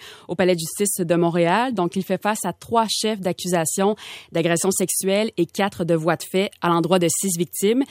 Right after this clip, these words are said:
Les événements reprochés remontent à il y a plus de trente ans. Dans les années, en fait, c'était entre mille neuf cent quatre-vingt-trois et mille neuf cent quatre-vingt-treize. À l'époque, il était entraîneur de gymnastique au Flip Gym à Montréal. Donc, il aurait agressé sexuellement trois victimes. Également,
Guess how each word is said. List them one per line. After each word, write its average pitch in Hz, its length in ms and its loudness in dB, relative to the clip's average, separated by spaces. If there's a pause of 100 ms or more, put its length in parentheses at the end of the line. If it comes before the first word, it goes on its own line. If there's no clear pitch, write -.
(320)
Les 175 160 2
événements 190 320 4
reprochés 220 560 0
remontent 190 400 2
à - 20 4
il 170 40 4
y - 20 4
a 160 60 2
plus 190 120 -4
de - 80 -8
trente 170 320 -2
ans. 185 240 2
Dans 175 120 -4
les 170 200 4
années, 180 240 4
en 180 80 2
fait, 202 80 -4
c'était 185 320 -2
entre 196 320 2
mille 180 160 4
neuf 175 180 2
cent 202 120 -2
quatre-vingt-trois 180 840 0
et 170 80 2
mille 170 80 4
neuf 165 140 0
cent 175 80 0
quatre-vingt-treize. 180 760 0 (380)
À - 80 2
l'époque, 175 320 2
il 180 80 2
était 170 160 0
entraîneur 170 440 0
de 170 100 0
gymnastique 160 680 -2
au 180 40 -2
Flip 180 280 -2
Gym 151 160 0 (240)
à 160 80 0
Montréal. 170 540 2 (400)
Donc, 180 180 0
il 185 60 4
aurait 180 140 2
agressé 190 280 2
sexuellement 190 560 2
trois 202 280 0
victimes. 196 460 0
Également, 175 580 4